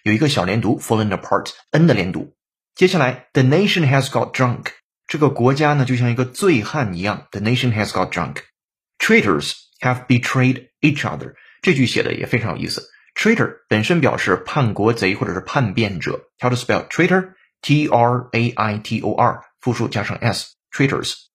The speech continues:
Traitors have betrayed each other，就连卖国贼他们之间都互相叛变了。Betray，动词词性的叛变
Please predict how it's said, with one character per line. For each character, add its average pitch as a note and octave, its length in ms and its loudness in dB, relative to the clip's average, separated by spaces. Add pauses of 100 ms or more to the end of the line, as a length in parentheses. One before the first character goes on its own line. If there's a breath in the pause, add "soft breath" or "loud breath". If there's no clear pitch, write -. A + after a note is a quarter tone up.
(220)
Traitors F#3+ 380 4
have C#3+ 260 0
betrayed D3+ 680 0 (240)
each C#3 200 2
other， - 340 -8 (320)
就 F3+ 140 4
连 D#3+ 200 2
卖 F#3 220 2
国 B2+ 200 2
贼 C3 280 0
他 C3 160 -2
们 G2 100 -2
之 F2+ 140 -8
间 F#2+ 120 -4
都 F#2 120 -6
互 G#2 180 -4
相 F2 220 -6
叛 F#2 240 -4
变 F#2+ 180 -2
了。 - 120 -12 (100)
Betray， G#2 600 0
动 C#3+ 220 4
词 F#2+ 200 -2
词 - 160 -4
性 F#2 180 -2
的 A#1 100 -2
叛 - 300 -4
变 F#2+ 240 -2